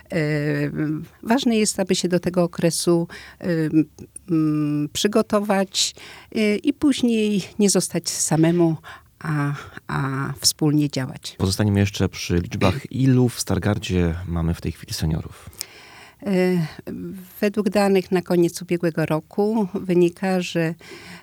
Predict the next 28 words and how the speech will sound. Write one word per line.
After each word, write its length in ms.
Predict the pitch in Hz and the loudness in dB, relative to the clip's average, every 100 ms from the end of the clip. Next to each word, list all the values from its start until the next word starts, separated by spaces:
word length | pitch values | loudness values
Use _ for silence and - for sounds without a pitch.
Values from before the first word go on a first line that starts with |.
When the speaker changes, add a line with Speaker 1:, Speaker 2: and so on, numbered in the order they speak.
| - | -6
Speaker 1:
e, 580 | 165 160 160 147 147 151 147 - - 160 - | -2 0 0 -2 -2 -4 -6 -12 -12 -12 -12
kobiet, 380 | - 175 170 160 | -2 0 2 -2
które 260 | - - 160 | -4 -4 -4
skończyły 440 | - 160 - 160 | -2 -4 -2 -2
sześćdziesiąt 640 | 160 156 151 175 202 190 185 | 0 -4 -2 -4 -2 -2 -2
lat, 240 | 170 - | -4 0
i 60 | 180 | 2
mężczyzn, 480 | 170 170 - 165 | 2 0 -6 -8
którzy 220 | - 165 156 | -4 -2 -2
skończyli 520 | - 160 156 160 156 | -4 -2 -2 0 -2
sześćdziesiąt 440 | - 156 - 151 | 0 -2 -2 -4
pięć 260 | - 170 - | 0 -2 0
lat, 180 | 165 160 - - - - | -6 -6 -14 -18 -18 -6
jest 320 | 165 156 - | -4 -4 -6
ponad 420 | - 160 156 151 - | -2 0 2 0 -6
trzynaście 480 | - 170 160 - 160 | 0 2 2 -2 -6
tysięcy 480 | - - 147 147 151 | -6 -4 -4 -6 -6
pięćset. 400 | 143 139 - - - | -6 -6 -10 -14 0
Speaker 2:
I 100 | 101 | 2
to 160 | - | 2
grono 540 | 95 101 101 110 127 127 - | 2 4 4 4 2 0 -2
z 120 | 95 | 0
roku 200 | 104 113 | 2 2
na 100 | 95 | 2
rok 280 | 92 101 - | 2 -2 -8
wzrasta. 540 | 131 139 92 - - - - | -4 0 0 -2 -8 -10 -4
Speaker 1:
E, 140 | 180 | -4
tak, 420 | 170 151 - - | 0 -2 -2 -14